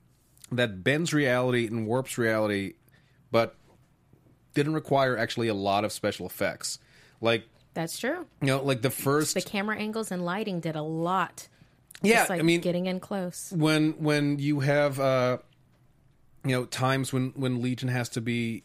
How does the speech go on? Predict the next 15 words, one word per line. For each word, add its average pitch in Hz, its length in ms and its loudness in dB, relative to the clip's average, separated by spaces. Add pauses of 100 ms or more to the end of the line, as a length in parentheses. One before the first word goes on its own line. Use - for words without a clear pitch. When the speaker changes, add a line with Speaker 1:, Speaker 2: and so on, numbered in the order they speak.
Speaker 1:
ha-, 123 220 -2
when 123 340 -4
David 117 280 0
has 113 180 0
to - 80 -4
be, 110 160 -2
like, 104 260 -4
freaking 127 340 -2
out, 113 300 0 (1120)
you 147 120 0
just 139 200 0
turn 151 200 2
the 143 80 2
lights 131 320 0
off, 127 320 -2